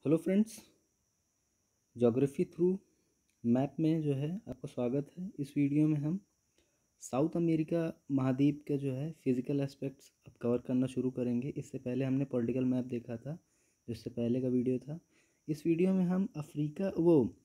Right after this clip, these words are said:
जो अमेरिका है, साउथ अमेरिका है, उसकी जो प्रमुख झील हैं उनको हम लोग देखेंगे, ठीक है। तो सबसे फेमस झील जो है वहाँ पे पहली जो झील है जिसका नाम है मराकैबो झील।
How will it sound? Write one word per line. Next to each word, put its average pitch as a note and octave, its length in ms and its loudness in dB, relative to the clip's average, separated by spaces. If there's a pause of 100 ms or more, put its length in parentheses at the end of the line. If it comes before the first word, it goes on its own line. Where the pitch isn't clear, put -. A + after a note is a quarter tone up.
(200)
जो C#3+ 200 0
अमेरिका C3 480 2
है, D#3 120 0
साउथ D3 280 -2
अमेरिका C#3 380 0
है, C#3 120 -2
उसकी E3 280 -6
जो F3+ 100 -2
प्रमुख D#3 380 -2
झील C#3+ 420 0 (520)
हैं D3+ 280 -2 (360)
उनको C#3 280 2
हम G#2 180 2
लोग F#2 160 2
देखेंगे, F#2 480 -2
ठीक - 720 -12
है। G#3 60 0 (720)
तो B2 380 2
सबसे - 540 -2 (140)
फेमस D#3+ 420 2
झील E3+ 260 2
जो E3 140 2
है F#3 240 0 (460)
वहाँ C#3+ 180 -2
पे F3+ 120 -10
पहली D3 420 0
जो F3+ 100 2
झील D#3+ 280 -2
है F3+ 80 -2
जिसका D#3 300 -6
नाम D3+ 320 0
है E3+ 180 -4 (1800)
मराकैबो B2 960 0
झील। F#2+ 380 -6